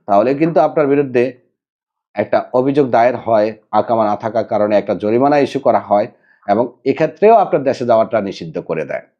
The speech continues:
ভালো লাগলে শেয়ার করবেন, বিন মিশালের সঙ্গে থাকবেন। অবশ্যই আমার Facebook পেজটা ফলো করবেন,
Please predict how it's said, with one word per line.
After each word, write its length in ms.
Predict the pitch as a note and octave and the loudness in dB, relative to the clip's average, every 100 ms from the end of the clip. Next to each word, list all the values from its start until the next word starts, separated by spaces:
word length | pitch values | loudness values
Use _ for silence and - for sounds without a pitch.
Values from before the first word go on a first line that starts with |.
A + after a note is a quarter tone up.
| _ _ _ _ _ _ _ _ _ - | _ _ _ _ _ _ _ _ _ -2
ভালো 160 | G2 B2+ | 0 2
লাগলে 460 | B2 C3 C#3 C3+ - _ | 0 2 0 0 -6 _
শেয়ার 200 | - A#2 | -4 -4
করবেন, 320 | A2+ B2+ C3 A#2 | -2 -4 -2 -4
বিন 140 | F#2+ | -4
মিশালের 280 | G#2+ A#2+ A#2+ | -6 -4 -4
সঙ্গে 280 | B2+ C3+ C#3 | -2 -2 0
থাকবেন। 340 | C#3 C#3 D#3+ - - - | 0 0 -2 -4 -10 0
অবশ্যই 380 | A#2+ D3+ - G3 | 0 0 0 2
আমার 200 | F3+ F3 - _ - | 2 0 -4 _ 0
Facebook 320 | F3 F3+ G3+ | 2 2 0
পেজটা 320 | F#3 E3+ E3 | 2 2 0
ফলো 220 | C#3+ B2 | 0 -2
করবেন, 320 | G2+ E2+ D#2 | -2 -6 -8